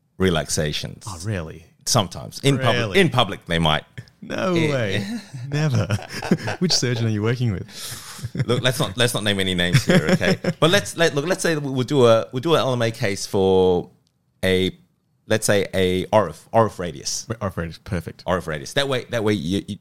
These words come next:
Speaker 1: you definitely don't need, you definitely don't need muscle relaxation. What I do is I actually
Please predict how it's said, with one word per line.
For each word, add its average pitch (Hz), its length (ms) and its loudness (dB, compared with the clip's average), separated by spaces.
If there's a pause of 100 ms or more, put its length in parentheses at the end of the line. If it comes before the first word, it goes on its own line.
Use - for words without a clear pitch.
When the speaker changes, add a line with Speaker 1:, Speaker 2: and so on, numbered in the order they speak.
Speaker 1:
you 92 80 -4
definitely 110 340 2
don't 85 220 0
need, 78 160 -6 (300)
you 95 80 -4
definitely 90 260 -2
don't 78 200 -2
need 76 140 -6
muscle 76 260 -4
relaxation. 69 640 -4 (180)
What 110 240 4
I 104 100 6
do 92 260 -6
is 85 320 -2 (320)
I 120 180 4
actually 175 380 -6